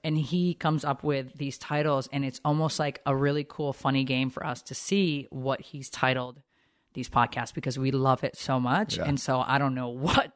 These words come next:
Speaker 1: this one is gonna be titled, but I'm ready for it. Let's talk about one of my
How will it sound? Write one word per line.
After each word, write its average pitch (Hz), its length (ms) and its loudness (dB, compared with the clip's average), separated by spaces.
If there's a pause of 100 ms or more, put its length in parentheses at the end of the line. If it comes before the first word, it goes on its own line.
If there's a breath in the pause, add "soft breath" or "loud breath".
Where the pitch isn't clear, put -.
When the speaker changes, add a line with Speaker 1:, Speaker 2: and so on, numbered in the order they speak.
(200)
Speaker 1:
this 156 320 2
one 143 140 4
is 143 140 -2
gonna 135 140 0
be 131 120 -2
titled, 139 480 0
but 131 100 2
I'm 147 300 2
ready 403 400 4
for 294 240 0
it. 285 420 -2 (520 loud breath)
Let's 247 240 2
talk 170 260 2
about 135 340 2
one 135 160 0
of 131 60 0
my 127 220 -8